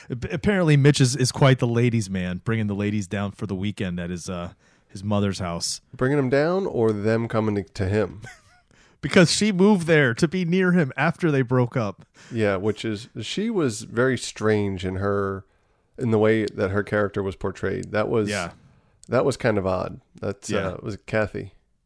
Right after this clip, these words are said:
Speaker 1: Yeah,
Speaker 2: Yeah.
Speaker 1: yeah. We definitely was.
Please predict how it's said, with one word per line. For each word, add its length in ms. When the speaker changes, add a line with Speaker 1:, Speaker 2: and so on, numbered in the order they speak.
Speaker 1:
Yeah, 240
Speaker 2:
Yeah. 100
Speaker 1:
yeah. 200
We 140
definitely 460
was. 320